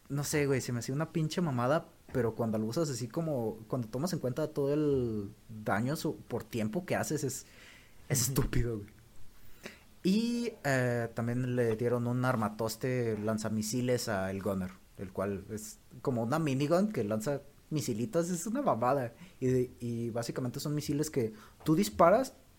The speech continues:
Speaker 1: y dependiendo de a dónde estés apuntando el mouse, los misiles se redirigen hacia ahí. Es, eh, toma un poquito de tiempo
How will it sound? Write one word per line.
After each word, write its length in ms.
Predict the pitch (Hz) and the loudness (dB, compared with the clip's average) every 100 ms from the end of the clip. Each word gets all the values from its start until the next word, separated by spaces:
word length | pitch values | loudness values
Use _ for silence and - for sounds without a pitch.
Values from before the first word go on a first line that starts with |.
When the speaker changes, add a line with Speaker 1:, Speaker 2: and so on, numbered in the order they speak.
| - 269 | -6 0
Speaker 1:
y 100 | 139 | 0
dependiendo 480 | 127 139 117 139 | 0 0 -2 0
de 100 | 175 | 2
a 20 | 123 | 2
dónde 240 | 113 156 | 0 -2
estés 220 | 170 170 | -4 -4
apuntando 460 | - 143 - 123 156 | -2 -4 -4 -4 -2
el 60 | |
mouse, 380 | 160 170 277 - - - - - | -2 -2 -6 -10 -20 -20 -20 -2
los 240 | 139 123 | 0 0
misiles 420 | 127 123 120 151 - | -2 -2 0 -2 -2
se 180 | - 127 | -2 0
redirigen 600 | 113 113 110 123 160 147 | 0 -2 -2 -2 -2 -2
hacia 240 | 120 107 | -4 -4
ahí. 240 | 95 120 - - - - - - - - - - - - - - - - | -2 -2 -4 -14 -20 -20 -20 -20 -20 -20 -20 -20 -20 -20 -20 -20 -20 -8
Es, 380 | 120 107 - - - - - - - | -4 -4 -6 -12 -18 -20 -20 -20 -4
eh, 200 | 127 - - | -4 -4 0
toma 160 | 139 151 | 2 4
un 60 | |
poquito 260 | 156 - 156 | 2 2 2
de 80 | 123 | 2
tiempo 360 | 120 147 139 | 2 2 0